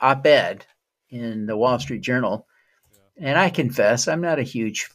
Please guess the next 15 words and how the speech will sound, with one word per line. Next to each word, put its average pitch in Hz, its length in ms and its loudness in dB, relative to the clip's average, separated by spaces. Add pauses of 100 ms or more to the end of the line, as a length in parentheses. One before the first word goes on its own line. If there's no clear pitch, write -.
fan 123 320 2
of - 260 -2
what 117 320 6
usually 123 320 2
gets 117 180 2
posted 123 480 4
in 120 180 4
the 107 220 0
op-ed 110 520 4
pages 113 400 0
of 104 140 -2
the 101 100 -2
Wall 104 240 4
Street - 280 -8
Journal, 107 380 -12